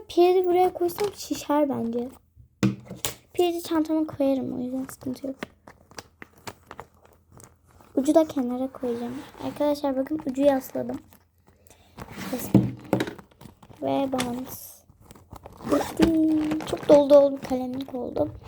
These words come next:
Bence gerçekten çok güzel oldu. Kanalıma abone ol, vi-, videoma like atmayı unutmayın. Arkadaşlar bu tarz, e,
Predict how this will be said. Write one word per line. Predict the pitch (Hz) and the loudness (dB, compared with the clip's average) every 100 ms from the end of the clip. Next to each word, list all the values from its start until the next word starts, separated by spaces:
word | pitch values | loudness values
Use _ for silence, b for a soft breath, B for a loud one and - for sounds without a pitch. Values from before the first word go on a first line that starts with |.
| B B B B | B B B B
Bence | 311 330 349 | 4 4 4
gerçekten | 330 320 311 320 339 | 4 4 0 -2 -2
çok | 320 311 - | -2 -8 -6
güzel | 254 240 226 | -2 0 0
oldu. | 226 240 294 B B B B B B B _ _ _ - | 0 0 0 B B B B B B B _ _ _ 4
Kanalıma | 320 330 320 330 | 6 6 4 4
abone | 330 320 311 | 4 4 4
ol, | 311 | 2
vi-, | 294 - - _ b b b _ | 0 -2 -4 _ b b b _
videoma | 311 302 302 302 311 | 4 8 6 6 4
like | 320 311 294 | 6 4 0
atmayı | 269 285 311 | -4 2 4
unutmayın. | 311 302 269 262 269 b b b b | 2 0 -2 -2 -4 b b b b
Arkadaşlar | 320 311 330 302 277 262 277 | 0 2 4 4 4 0 0
bu | |
tarz, | 311 320 302 311 311 - - - - | 0 2 2 2 -2 -10 -16 -8 2
e, | 262 254 | 2 2